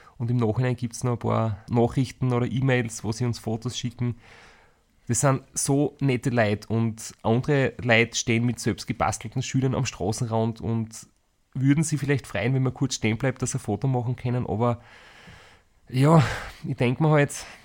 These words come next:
schweren Herzens, man kann eigentlich nicht stehen bleiben, weil es ist ein Rennen und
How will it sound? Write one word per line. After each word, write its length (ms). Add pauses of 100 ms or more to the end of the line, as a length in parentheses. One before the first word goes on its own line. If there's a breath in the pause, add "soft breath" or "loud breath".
(220 loud breath)
schweren 320
Herzens, 480
man 100
kann 240
eigentlich 400
nicht 140
stehen 220
bleiben, 160
weil 120
es 140
ist 160
ein 60
Rennen 340
und 280